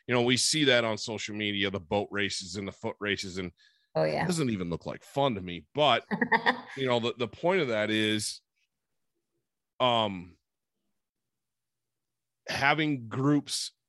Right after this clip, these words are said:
Speaker 1: that can get together. I like to promote that. I like to promote that camaraderie, whether it's, you know, it doesn't matter who it is or where it is, because at the end of the day, if we don't continue that and push that, that love for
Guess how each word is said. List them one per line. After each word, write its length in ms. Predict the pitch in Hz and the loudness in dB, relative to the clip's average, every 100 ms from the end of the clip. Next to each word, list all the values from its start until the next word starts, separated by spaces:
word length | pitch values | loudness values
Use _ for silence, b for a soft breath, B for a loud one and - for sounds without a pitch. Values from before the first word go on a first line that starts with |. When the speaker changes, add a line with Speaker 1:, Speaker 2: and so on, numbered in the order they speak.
| - | -4
Speaker 1:
that 160 | 120 - | -2 -2
can 160 | 117 | -6
get 280 | 95 131 - | 2 0 0
together. 720 | 117 - 113 127 104 95 92 _ _ _ _ _ _ _ _ _ - | -10 0 4 4 4 0 -2 _ _ _ _ _ _ _ _ _ 2
I 100 | 139 | 4
like 240 | 180 240 - | 6 4 4
to 100 | 208 | 4
promote 420 | 208 208 226 - | 6 6 6 6
that. 180 | 113 104 | 4 4
I 40 | |
like 220 | 117 135 | 4 2
to 80 | 135 | 0
promote 340 | - 139 139 135 | 0 2 2 2
that 180 | 107 | 0
camaraderie, 640 | - 127 120 120 139 123 107 | 2 2 4 6 6 6 4
whether 360 | 113 120 113 | 4 4 4
it's, 360 | 110 - - - | 2 -2 -10 -4
you 80 | 120 | 0
know, 80 | 120 | 2
it 80 | |
doesn't 260 | 127 131 131 | 2 0 0
matter 260 | 127 117 98 | 2 2 2
who 200 | 151 165 | 4 6
it 80 | 127 | 6
is 220 | 120 104 | 6 2
or 80 | 104 | 0
where 340 | 120 165 143 | 4 4 6
it 80 | 110 | 4
is, 340 | 110 110 113 - _ _ _ _ | 2 0 -2 -12 _ _ _ _
because 300 | - 147 131 | -4 0 0
at 80 | 127 | -2
the 120 | 143 | -2
end 120 | 147 | 0
of 60 | 139 | 0
the 60 | 127 | -2
day, 240 | 147 160 | 0 2
if 120 | 131 135 | 2 0
we 120 | 131 | -4
don't 320 | 110 156 - _ - | 2 0 0 _ -10
continue 540 | 123 - 117 107 98 | -8 -4 -4 -4 -4
that 320 | 90 85 104 - _ _ _ | 0 0 0 -2 _ _ _
and 160 | 117 104 | -6 -4
push 280 | 139 139 - | 0 0 2
that, 260 | 117 98 - _ _ _ _ _ _ _ | 2 2 -2 _ _ _ _ _ _ _
that 200 | 127 117 | -2 0
love 380 | 117 123 135 135 | 0 2 2 2
for 520 | - 110 107 104 98 | -4 0 0 0 -4